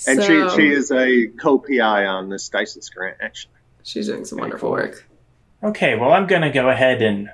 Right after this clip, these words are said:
Speaker 3: pull directly from the Crawl website again. The center includes institutions and non-governmental organizations with a stake in maintaining productive and resilient food, energy, water, and ecosystem services,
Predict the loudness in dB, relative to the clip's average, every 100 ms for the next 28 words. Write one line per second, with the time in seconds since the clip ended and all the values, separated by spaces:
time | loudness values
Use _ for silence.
0 | -18 -4 2 2 2 2 0 2 -2 0
1 | -2 -2 0 0 2 0 0 -2 -2 -2
2 | -2 -4 -4 -12 -20 -20 -20 _ _ _
3 | _ _ _ -2 0 2 2 2 2 -2
4 | 2 4 4 4 0 -2 -4 0 -2 0
5 | 0 0 -2 -4 -8 -6 -4 0 2 2
6 | 2 -2 0 -2 -2 -4 -4 -4 -4 -4
7 | -4 -6 -10 -12 -12 -10 -8 -8 -4 -2
8 | -2 -6 -8 -8 -8 -6 -6 -6 -8 -10
9 | -6 -4 -4 -2 -2 -2 -10 -10 -10 -4
10 | -2 0 -4 -8 -10 -2 0 0 0 -4
11 | -8 -6 -4 -4 -2 -4 -6 -12 -8 -2
12 | 0 0 -2 -4 -6 -4 -4 -6 -8 -10
13 | -8 -8 -8 -12 -16 -16 -18 -18